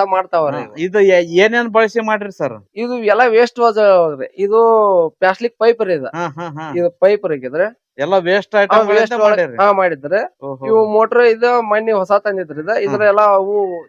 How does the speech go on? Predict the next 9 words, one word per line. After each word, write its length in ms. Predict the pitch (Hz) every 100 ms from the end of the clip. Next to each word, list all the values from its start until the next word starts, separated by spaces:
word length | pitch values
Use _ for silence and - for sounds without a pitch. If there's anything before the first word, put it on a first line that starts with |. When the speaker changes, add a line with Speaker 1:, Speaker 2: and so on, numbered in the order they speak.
| -
Speaker 1:
ಚಲೋನೆ 280 | 190 208
ಇದ್ವು 200 | 190 165
ರೀ. 80 | 185
Speaker 2:
ಹ್ಮ್, 380 | 262 339 131 123
ಹ್ಮ್. 220 | 120 113 104
Speaker 1:
ಅವು 460 | 190 190 185 180
ಹೋಗಾಂತ್ಲಿ 460 | 170 185 208 214 240
ಹೊಸ 260 | 220 190
ತಂದ 300 | 196 202 196